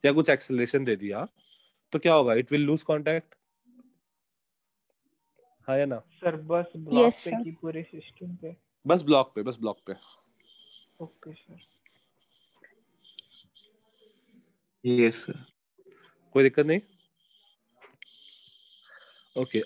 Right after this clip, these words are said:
Speaker 1: अब अगर मान लो ऐसा किया, मैं इसको भी acceleration दिया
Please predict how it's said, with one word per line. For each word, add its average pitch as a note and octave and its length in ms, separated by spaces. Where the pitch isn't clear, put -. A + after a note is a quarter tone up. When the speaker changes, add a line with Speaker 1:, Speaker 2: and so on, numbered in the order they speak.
Speaker 1:
अब F3+ 320
अगर D#3+ 220
मान F3+ 200
लो F#3 140
ऐसा B2+ 280
किया, G#2+ 320
मैं D3+ 100
इसको D#3 300
भी G#3+ 100
acceleration C#3+ 560
दिया C3 220